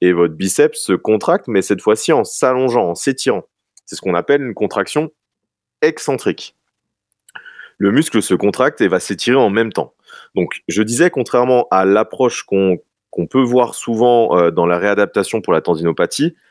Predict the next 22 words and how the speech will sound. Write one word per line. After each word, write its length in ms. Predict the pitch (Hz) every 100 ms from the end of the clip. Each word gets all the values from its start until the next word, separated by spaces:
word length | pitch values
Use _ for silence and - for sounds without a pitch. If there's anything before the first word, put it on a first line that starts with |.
| - _ 101
la 100 | 92
charge 300 | - 143 131
excentrique 560 | 117 113 104 151 156
n'est 100 | 104
pas 160 | - 135
toujours 420 | - 123 123 120
bien 220 | 104 117
tolérée, 440 | 117 117 104 87 -
du 120 | -
moins 160 | 107 131
en 40 |
tout 120 | -
cas 160 | 113 135
au 180 | 123 - -
tout 140 | 135
début 240 | 123 120
du 100 | 117
processus 480 | - 107 113 107 113
de 80 | 110
réadaptation. 640 | 98 98 95 - 95 80 - _ _ _ _ - - - - - _ -
Euh, 840 | 92 90 87 85 85 80 80 80
mais 300 | 82 90 87